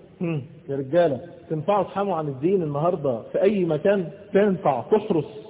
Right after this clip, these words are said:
سنة النبي صلى الله عليه وسلم اللي النهاردة بيستهزئوا بيها، واللي النهاردة كل يوم والتاني يقول لك: "سنة إيه؟" والمسلمين النهاردة لما تيجي تقول لهم: "دي من السنة"، "لا، سنة مش بتتعمل، لا، مش شرط"؟ تنفع؟ فين مكانك؟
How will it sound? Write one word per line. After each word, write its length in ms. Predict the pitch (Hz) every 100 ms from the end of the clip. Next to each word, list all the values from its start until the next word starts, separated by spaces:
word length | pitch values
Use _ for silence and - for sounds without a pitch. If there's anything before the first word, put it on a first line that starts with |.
| - 202
سنة 240 | 214 196 175
النبي 280 | 165 196
صلى 80 | 185
الله 200 | 156 160
عليه 100 | 175
وسلم 360 | 185 196 147 117
اللي 160 | 151 156
النهاردة 580 | 156 175 190 151 143 139
بيستهزئوا 600 | 135 - 147 143 185 165
بيها، 320 | 196 165 117 -
واللي 140 | 147
النهاردة 300 | 156 160 175
كل 180 | 170 190
يوم 140 | 190 175
والتاني 380 | - 185 190
يقول 160 | 170 180
لك: 100 | 165 -
"سنة 220 | 180 165 156
إيه؟" 220 | 185 170 151 - -
والمسلمين 520 | 196 240 208 220 240
النهاردة 440 | 202 185 208 190
لما 120 | 180 170
تيجي 160 | 202
تقول 200 | 190 170
لهم: 360 | 185 196 175 160
"دي 80 | 170
من 140 | 202 170
السنة"، 320 | - 202 262
"لا، 100 | 403 -
سنة 160 | 381 339 - 302
مش 140 | 330 285 254
بتتعمل، 280 | 254 254
لا، 100 | 240
مش 80 | - -
شرط"؟ 140 | 294 - 240 - - -
تنفع؟ 340 | - 254 226 - - - - -
فين 100 | 180
مكانك؟ 420 | 156 156 151 120